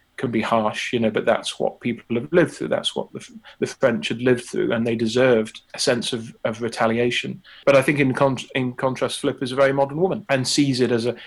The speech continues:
particularly sees it as a crime, as an attack, an assault on, on a young woman, and comes at it from that point of view. I hope that the story is balanced enough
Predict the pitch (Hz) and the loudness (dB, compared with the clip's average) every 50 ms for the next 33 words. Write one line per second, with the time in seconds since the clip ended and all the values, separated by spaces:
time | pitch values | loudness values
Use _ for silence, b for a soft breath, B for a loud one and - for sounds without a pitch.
0 | B B - - - - - - - - 147 131 117 - - - 131 123 113 - | B B -18 -14 -6 -6 -6 -4 -4 -4 -4 -4 -4 -4 -2 0 2 2 2 2
1 | 123 - 107 110 120 117 - - - _ - 120 113 113 110 110 107 110 110 b | 2 2 2 0 0 -4 -6 -10 -4 _ 2 4 4 4 2 0 -2 -6 -10 b
2 | b b b b - 117 107 117 113 113 110 - - 117 110 110 - - 120 113 | b b b b -4 -4 -2 0 0 -2 -2 -2 -2 -2 -2 0 -2 -2 -2 -2
3 | 107 - 123 117 113 107 - - 107 110 110 107 107 110 b b b b _ - | -2 0 0 0 0 -2 -2 0 0 0 0 0 -2 -4 b b b b _ 0
4 | 120 120 117 117 113 113 110 110 110 117 123 131 127 113 104 120 62 120 113 - | 2 2 4 4 4 4 4 4 2 2 0 0 0 0 -2 -4 -6 -8 -4 -4
5 | 120 117 110 110 - - - - - - 113 113 110 - _ - 117 113 110 113 | -4 -2 -2 -4 -4 -6 -6 -6 -6 -4 -4 -4 -4 -6 _ -6 -6 -4 -2 -2
6 | 113 113 B B B B B B B B _ - - - - - - - 185 185 | -4 -6 B B B B B B B B _ -2 -2 0 0 2 2 2 2 2
7 | - - - _ - 131 127 - - 127 127 - - 131 123 117 113 113 107 110 | 0 -4 -12 _ 0 0 0 0 -4 -6 -6 -2 0 0 2 2 2 0 -2 -2
8 | - 120 113 117 113 107 - - 117 113 110 110 110 - - | 0 0 0 0 -2 -6 -6 -4 -4 -2 -4 -4 -6 -10 -16